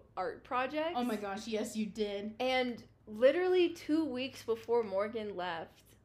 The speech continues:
Speaker 1: I was taking oil painting commissions left and right. Like, I
Speaker 2: Yes, she
Speaker 1: wasn't
Speaker 2: was.
Speaker 1: spending the last days with my friend. And I was just painting like a little,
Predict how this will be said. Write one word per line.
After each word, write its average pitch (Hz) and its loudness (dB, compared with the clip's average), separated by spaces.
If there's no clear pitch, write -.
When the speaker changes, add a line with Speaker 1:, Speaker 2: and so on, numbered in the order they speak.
Speaker 1:
I 254 8
was 277 2
taking 294 0
oil 320 6
painting 302 -2
commissions 233 -2
left 202 0
and 226 -6
right. 180 -4
Like, 226 0
I 247 6
Speaker 2:
Yes, 214 0
she 196 2
Speaker 1:
wasn't 302 6
Speaker 2:
was. 220 -14
Speaker 1:
spending 277 0
the 226 2
last 214 -2
days 202 0
with 196 -8
my 190 -4
friend. 170 -10
And 214 -4
I 202 -2
was 202 -2
just - -14
painting 180 -12
like - -16
a - -12
little, - -10